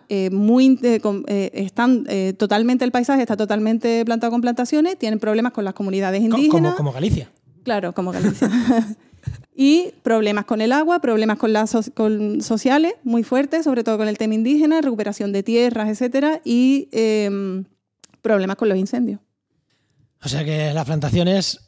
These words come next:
Speaker 1: Tienen
Speaker 2: mm,
Speaker 1: su lado nega-, es un
Speaker 2: o sea,
Speaker 1: lado negativo cuando no están bien manejadas.
Speaker 2: eh, si, si ya como reflexión final, de que quiero llegar es que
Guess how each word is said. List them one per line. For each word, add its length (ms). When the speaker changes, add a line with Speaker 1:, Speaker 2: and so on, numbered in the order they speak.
Speaker 1:
Tienen 380
Speaker 2:
mm, 20
Speaker 1:
su 540
lado 240
nega-, 240
es 200
un 60
Speaker 2:
o 20
sea, 60
Speaker 1:
lado 240
negativo 420
cuando 280
no 100
están 240
bien 160
manejadas. 680
Speaker 2:
eh, 100
si, 320
si 380
ya 140
como 200
reflexión 400
final, 320
de 100
que 40
quiero 140
llegar 160
es 100
que 200